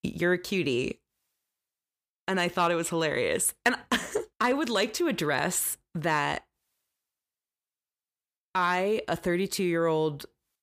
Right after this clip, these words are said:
woman of the world, <laughs> didn't sit on a man's face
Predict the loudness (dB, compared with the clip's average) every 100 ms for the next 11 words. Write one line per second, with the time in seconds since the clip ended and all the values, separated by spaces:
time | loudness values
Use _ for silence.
0 | -8 -2 0 2 0 0 0 2 2 0
1 | -6 -18 _ _ _ _ _ _ -6 -4
2 | -4 -6 -4 -6 -10 -2 -2 0 -2 -2
3 | 0 4 4 4 2 0 0 2 2 2
4 | 0 -4 -4 0 2 2 0 -2 0 2
5 | 0 -4